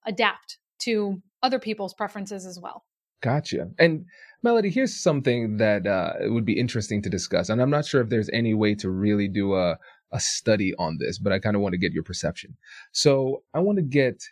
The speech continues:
Speaker 2: an idea of how different things could be perceived based on whether or not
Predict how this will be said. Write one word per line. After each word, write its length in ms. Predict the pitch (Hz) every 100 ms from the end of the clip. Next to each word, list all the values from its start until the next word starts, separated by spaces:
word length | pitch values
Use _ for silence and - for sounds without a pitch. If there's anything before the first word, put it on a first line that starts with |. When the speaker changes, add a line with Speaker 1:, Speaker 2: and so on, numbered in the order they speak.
| _ _
Speaker 2:
an 120 | - 120
idea 360 | 110 110 113 107
of 240 | 107 104
how 320 | 98 113 107
different 360 | 104 120 135 120
things 220 | 117 113
could 140 | -
be 100 | 95
perceived 640 | 104 104 - 143 123 104 101
based 300 | 90 101 -
on 180 | 98 98
whether 220 | 104 107
or 60 | 104
not 180 | 98